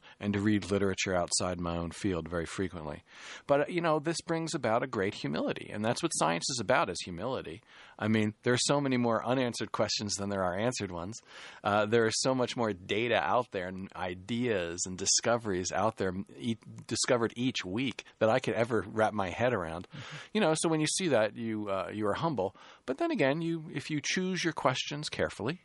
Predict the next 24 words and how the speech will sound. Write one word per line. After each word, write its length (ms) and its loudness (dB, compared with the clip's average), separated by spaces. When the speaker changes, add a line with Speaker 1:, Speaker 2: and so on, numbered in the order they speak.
Speaker 1:
uh, 260 -2
if 140 -2
you 60 -4
take 220 0
a 20 -6
fairly 260 4
organized 640 0
approach 460 -2
to 160 -4
it, 140 -4
um, 720 2
uh, 440 -2
then, 480 4
uh, 540 0
then, 480 2
uh, 540 0
you 180 0
can 160 -4
have 220 0
a 60 0
firmer 340 2
grasp 480 2
on 240 -4
this 180 -4